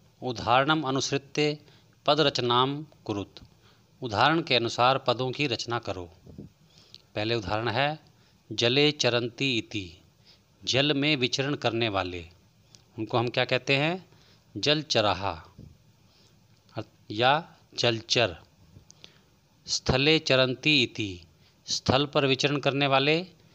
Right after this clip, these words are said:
स्थलचराहा। निशायाम चरंती इति, रात्रि में विचरण करने वाले निशाचराहा। व्योमनी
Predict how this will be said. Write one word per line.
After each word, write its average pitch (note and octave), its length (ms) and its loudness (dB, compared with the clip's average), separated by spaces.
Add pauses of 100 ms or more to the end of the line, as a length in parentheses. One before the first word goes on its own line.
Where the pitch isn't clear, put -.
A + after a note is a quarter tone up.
(220)
स्थलचराहा। G2+ 1000 0 (920)
निशायाम C3+ 720 2
चरंती B2+ 640 0
इति, G2+ 420 -6 (640)
रात्रि C3+ 400 2
में D3 140 2
विचरण C3 300 0
करने C#3 300 0
वाले D#3 460 2 (320)
निशाचराहा। G#2+ 920 -2 (720)
व्योमनी C#3+ 760 0